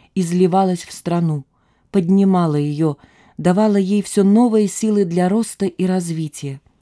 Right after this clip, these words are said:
Она залечивала раны этой страны, отменяла налоги в городах, пострадавших от войн и пожаров, заставляла строптивых баронов, несмотря на их ропот, выплачивать хоть часть причитавшихся с них налогов.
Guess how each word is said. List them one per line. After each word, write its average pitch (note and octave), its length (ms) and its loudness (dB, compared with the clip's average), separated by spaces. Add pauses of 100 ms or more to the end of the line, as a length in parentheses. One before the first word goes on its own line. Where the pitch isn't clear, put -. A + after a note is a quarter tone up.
(640)
Она G3+ 240 2
залечивала G#3 680 0
раны G3 340 2
этой F#3 160 -2
страны, F3 540 -2 (500)
отменяла G3 600 2
налоги F#3+ 500 4
в F3 100 0
городах, F3+ 640 0 (320)
пострадавших F3+ 760 0
от F3+ 160 -4
войн F3 320 2 (180)
и E3 60 -2
пожаров, E3 640 0 (540)
заставляла A3 640 2
строптивых G#3+ 720 -2
баронов, G#3 460 4 (460)
несмотря G3 540 2
на G3+ 140 4
их F#3+ 160 -2
ропот, G#3+ 340 0
выплачивать G3 720 0
хоть - 280 -4
часть - 440 -2 (300)
причитавшихся G3 920 -2
с - 140 -10
них F3+ 260 0
налогов. E3 580 -2